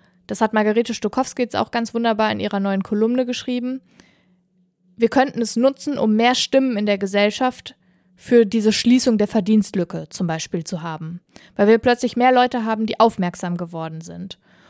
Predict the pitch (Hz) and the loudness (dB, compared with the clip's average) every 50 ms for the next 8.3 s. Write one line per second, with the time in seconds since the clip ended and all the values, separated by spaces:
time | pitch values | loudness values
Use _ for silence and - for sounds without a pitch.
0 | _ _ _ - 226 240 - 269 277 277 320 277 - - 269 311 - 262 233 226 | _ _ _ 0 0 0 2 0 0 2 2 0 2 2 0 0 0 -2 -2 0
1 | 214 196 196 196 190 208 214 247 277 - _ - 202 208 208 208 208 - - - | -2 -2 -2 -4 -2 -2 -2 -2 -2 -4 _ -6 -4 -4 -4 -6 -6 -8 -6 -4
2 | 247 240 220 202 - - 190 - - 214 226 247 247 - 294 302 320 - _ - | -2 -2 -2 -4 -6 -8 -6 -4 -2 -2 -2 -2 -4 -6 -10 -14 -14 -14 _ -20
3 | - - - _ _ _ _ _ _ _ _ _ _ _ - 240 240 240 - - | -20 -20 -20 _ _ _ _ _ _ _ _ _ _ _ -2 -2 0 0 -2 -2
4 | - 233 254 277 269 269 - - - 240 233 220 214 202 - - - - - - | -2 -2 -2 -2 -4 -8 -10 -4 -2 -2 0 2 0 0 -2 -4 -6 -8 -8 -2
5 | 214 220 233 226 - - 202 196 185 196 190 - - - 214 214 214 208 208 202 | 0 0 0 0 -2 -4 -6 -4 -4 -4 -6 -8 -4 -4 -2 -2 -2 -2 -2 -2
6 | 190 190 196 190 190 - 196 175 208 202 190 190 - - 185 170 180 170 165 160 | -2 -2 -4 -4 -4 -6 -6 -4 -4 -4 -4 -6 -6 -8 -6 -4 -4 -6 -4 -6
7 | 175 175 175 185 180 165 - - 202 190 180 175 180 175 175 - - - 208 185 | -6 -6 -4 -4 -6 -6 -6 -6 -6 -6 -4 -6 -6 -8 -8 -8 -6 -4 -4 -4
8 | 175 180 175 202 240 | -4 -6 -8 -8 -8